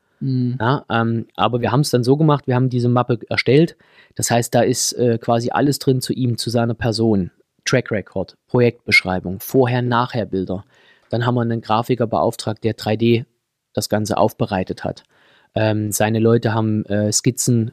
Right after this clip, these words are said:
Speaker 2: bemaßt mit Grundrissen und so weiter angefertigt. Also, ähm, wir haben ein Worst Case, Normal Case, Best Case Verkaufsszenario dargestellt. Wir haben Mikro-, Makrolage erklärt. Also wirklich eine Risiko-, äh, äh, Analyse gemacht, ein Projekt-Timeline.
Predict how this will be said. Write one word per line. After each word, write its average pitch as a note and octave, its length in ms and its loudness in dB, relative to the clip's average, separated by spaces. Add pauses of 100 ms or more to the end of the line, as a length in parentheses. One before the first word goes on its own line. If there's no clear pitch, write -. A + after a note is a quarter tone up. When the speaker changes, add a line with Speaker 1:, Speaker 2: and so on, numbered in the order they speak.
(140)
Speaker 2:
bemaßt G#2+ 480 -2
mit G#2 140 -4
Grundrissen A#2+ 500 0
und G#2 140 -2
so G#2 100 -6
weiter G#2 240 0
angefertigt. G2+ 640 -4
Also, G2+ 280 0 (580)
ähm, A2+ 260 0
wir A2+ 100 4
haben A#2+ 160 2
ein A2 120 4
Worst B2+ 300 2
Case, A#2+ 440 2
Normal A#2+ 320 2
Case, A#2 400 0
Best A#2+ 260 2
Case A#2+ 280 0
Verkaufsszenario G#2 880 -2
dargestellt. F#2 680 -4
Wir A2 200 -2
haben A2 260 -4
Mikro-, A#2+ 320 0
Makrolage G#2 640 -2
erklärt. F2 380 -4
Also G#2 180 -4
wirklich D#3 500 0
eine A#2+ 140 0
Risiko-, B2 460 0
äh, E2 320 -6
äh, G2+ 100 -6
Analyse G2 420 -4
gemacht, - 300 -6
ein A2+ 60 -12
Projekt-Timeline. F#2 840 -2